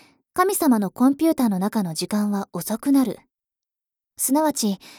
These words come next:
この世界を作り出しているコンピューターの動作が少し重くなるってこととイコールと言えるんだ。ありえないことだけど、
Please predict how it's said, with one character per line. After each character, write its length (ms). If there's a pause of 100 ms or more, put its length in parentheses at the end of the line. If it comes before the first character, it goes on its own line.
(480)
こ 100
の 120
世 120
界 300
を 80
作 200
り 120
出 100
し 100
て 120
い 80
る 100
コ 220
ン 80
ピ 100
ュ 40
ー 20
タ 100
ー 40
の 120
動 200
作 180
が 100
少 260
し 160
重 300
く 140
な 120
る 80
っ 40
て 180
こ 140
と 100
と 160
イ 140
コ 180
ー 40
ル 100
と 80
言 140
え 80
る 100
ん 60
だ。 200 (1600)
あ 140
り 140
え 80
な 120
い 100
こ 140
と 100
だ 100
け 140
ど、 200